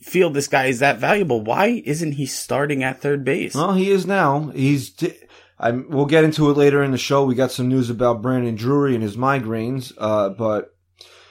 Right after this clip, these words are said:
Speaker 2: heading into Sunday's contest, uh, Andujar has eight extra base hits in his last five games.
Speaker 1: Crazy.
Speaker 2: And he's hitting, and I tweeted this yesterday, he's hitting like the guy the Yankees did not want to trade for Gerrit Cole. He's showing the Yankees and Brian Cashman that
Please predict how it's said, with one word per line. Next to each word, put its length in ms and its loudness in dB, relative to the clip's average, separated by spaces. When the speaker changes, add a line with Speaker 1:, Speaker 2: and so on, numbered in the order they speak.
Speaker 2:
heading 280 4
into 280 0
Sunday's 480 2
contest, 760 0
uh, 320 0
Andujar 580 2
has 260 0
eight 300 0
extra 300 -2
base 260 -2
hits 180 -2
in 80 -6
his 100 -6
last 240 -4
five 280 0
games. 420 -4
Speaker 1:
Crazy. 480 -4
Speaker 2:
And 140 -2
he's 160 2
hitting, 380 4
and 60 0
I 80 2
tweeted 340 4
this 140 -2
yesterday, 360 -2
he's 300 -6
hitting 540 -2
like 320 0
the 80 0
guy 320 4
the 80 0
Yankees 440 -4
did 200 -2
not 320 -2
want 220 -2
to 40 -8
trade 300 -4
for 120 -10
Gerrit 360 -4
Cole. 260 -6
He's 160 -8
showing 440 2
the 80 -4
Yankees 520 -6
and 180 -8
Brian 280 -4
Cashman 420 -4
that 240 -6